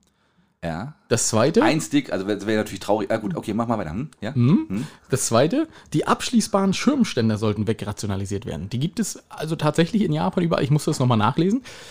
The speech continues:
Speaker 2: Ähm,
Speaker 1: Kannst du ein Schließfach mieten oder was?
Speaker 2: Nein, da, da sind Sch-, äh, also in, in Japan hat ja die geringste Kriminalitätsquote, die es überhaupt gibt. Aber was die klauen wie die Raben, sind Schirme. <laughs> Und deswegen, wenn du mit einem Schirm unterwegs bist,
Speaker 1: Ja.
Speaker 2: kannst du den verschließen.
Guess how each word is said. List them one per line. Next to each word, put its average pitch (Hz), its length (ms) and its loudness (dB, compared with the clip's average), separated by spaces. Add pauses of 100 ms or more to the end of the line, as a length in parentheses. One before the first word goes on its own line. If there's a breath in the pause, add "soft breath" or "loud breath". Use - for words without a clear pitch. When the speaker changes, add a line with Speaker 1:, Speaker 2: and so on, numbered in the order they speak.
(220 loud breath)
Speaker 2:
Ähm, 143 420 6
Speaker 1:
Kannst - 200 -8
du 104 60 -4
ein - 20 -6
Schließfach 147 400 -4
mieten 131 240 -4
oder 82 160 -2
was? 78 160 -8
Speaker 2:
Nein, 151 280 2
da, - 100 -4
da 139 220 -2
sind 135 200 0
Sch-, - 180 -2
äh, - 160 -2 (100)
also 139 200 4 (160 loud breath)
in, 165 220 4
in 160 200 4
Japan 190 460 4
hat 175 140 0
ja 147 100 4
die 131 120 -6
geringste 143 460 2
Kriminalitätsquote, - 1080 2
die 139 80 2
es 127 80 0
überhaupt 135 380 2
gibt. - 220 -6 (320 loud breath)
Aber 131 220 2
was 190 180 4
die 190 100 0
klauen 185 300 4
wie 185 80 0
die 185 80 4
Raben, 156 300 2
sind 143 160 0
Schirme. 123 400 6 (400)
<laughs> - 440 -6
Und 156 140 6
deswegen, 156 420 6 (220 loud breath)
wenn 151 120 6
du 165 60 4
mit 156 140 2
einem 135 100 2
Schirm 220 200 4
unterwegs 180 400 0
bist, - 300 -2 (160 loud breath)
Speaker 1:
Ja. 92 120 -6
Speaker 2:
kannst 151 220 0
du 160 60 -2
den 147 300 0
verschließen. 127 440 0